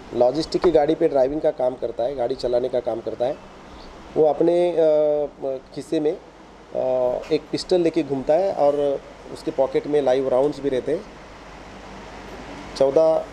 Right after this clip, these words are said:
तीस यानी दो बजकर तीस मिनट को वो रघुलीला मॉल के आसपास आने वाला है। वहाँ हमारी टीम, अ, हमने लगाई थी और टीम लगाने के बाद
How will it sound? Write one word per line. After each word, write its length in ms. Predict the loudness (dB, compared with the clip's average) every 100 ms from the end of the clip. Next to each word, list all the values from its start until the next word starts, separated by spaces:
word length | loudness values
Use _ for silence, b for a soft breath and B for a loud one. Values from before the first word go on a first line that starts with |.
| -16 -18 -16 -16 -16 -4
तीस 240 | 0 0 2
यानी 180 | 2 4
दो 220 | 4 4
बजकर 360 | 2 0 0
तीस 300 | 0 -2 0
मिनट 160 | 0 2
को 360 | 2 4 4 2
वो 120 | 2
रघुलीला 460 | 2 0 0 2 2
मॉल 220 | 2 0
के 120 | 0
आसपास 400 | -2 0 -2 0
आने 200 | 0 0
वाला 180 | 0 0
है। 140 | -2 -4 -18 B B B -20 -20 -20 -18 -4
वहाँ 560 | 2 4 6 6 2 -2
हमारी 320 | 0 2 2 -2
टीम, 360 | -2 0 0
अ, 40 | -4 -6 0
हमने 480 | 4 4 4 2 2
लगाई 300 | 4 2 2
थी 200 | 0 0
और 180 | 2 0
टीम 440 | 0 0 2 2
लगाने 300 | 2 2 2
के 100 | 2
बाद 240 | 2 0